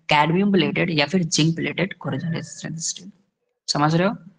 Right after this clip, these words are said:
इस एल्युमिनियम से या dissimilar metal corrosion बचाने से, उससे बचाने के लिए हम लोग steel पे क्या देते हैं,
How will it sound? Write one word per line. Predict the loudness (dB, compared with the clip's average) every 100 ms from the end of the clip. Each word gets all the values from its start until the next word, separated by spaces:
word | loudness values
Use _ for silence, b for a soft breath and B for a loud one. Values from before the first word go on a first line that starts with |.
| _ _ _ 2
इस | 2 4
एल्युमिनियम | 2 4 4 6 6
से | 4 0 0
या | 2
dissimilar | 4 2 4 4 6 6
metal | 4 4 2
corrosion | 0 0 0 2
बचाने | 2 0 0 2
से, | 0 0 -4 -8 B B _
उससे | 0 4
बचाने | 4 4 4 4
के |
लिए | 2
हम | 2
लोग | 0 -4 _ -2
steel | 2 4 4
पे | 4
क्या | 2
देते | 0 -2
हैं, | 0 0 0